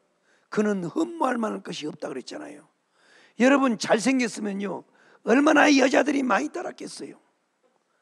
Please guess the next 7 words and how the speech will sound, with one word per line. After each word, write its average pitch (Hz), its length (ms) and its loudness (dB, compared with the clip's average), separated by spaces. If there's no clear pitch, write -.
사람들이 339 540 4
얼마나 320 380 0
따랐겠어? 302 1200 2
그런데요, 359 560 2
예수님이요, 320 960 -4
이사야서 294 520 2
보세요. 254 520 -2